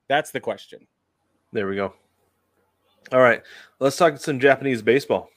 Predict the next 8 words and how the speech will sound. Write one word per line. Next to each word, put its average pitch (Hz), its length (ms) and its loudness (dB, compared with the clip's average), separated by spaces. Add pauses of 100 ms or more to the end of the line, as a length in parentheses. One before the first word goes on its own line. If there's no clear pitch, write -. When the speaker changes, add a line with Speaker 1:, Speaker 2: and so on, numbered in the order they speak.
(840)
Speaker 2:
N 160 260 0
P 185 240 -4
B - 60 -6
Speaker 1:
Oh, 156 40 -2
yeah, 165 100 -2
this - 120 -12
Speaker 2:
pitcher 117 580 -4 (560)
Yoshinobu 135 1300 0